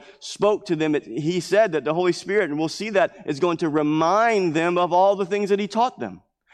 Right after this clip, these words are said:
And so Jesus is preparing them, and this is what we're gonna look at. What does he start with? What does Jesus start this conversation with? So let's look at the text, John thirteen,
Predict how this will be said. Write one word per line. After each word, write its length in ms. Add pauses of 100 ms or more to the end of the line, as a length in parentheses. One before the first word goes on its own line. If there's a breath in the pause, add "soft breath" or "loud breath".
And 100
so 100
Jesus 580
is 200
preparing 580
them, 160
and 140
this 220
is 120
what 200
we're 100
gonna 160
look 240
at. 140
What 140
does 120
he 140
start 520 (160)
with? 540 (380 soft breath)
What 160
does 180
Jesus 480
start 560
this 160
conversation 760
with? 160
So 140
let's 180
look 140
at 80
the 80
text, 480
John 240
thirteen, 640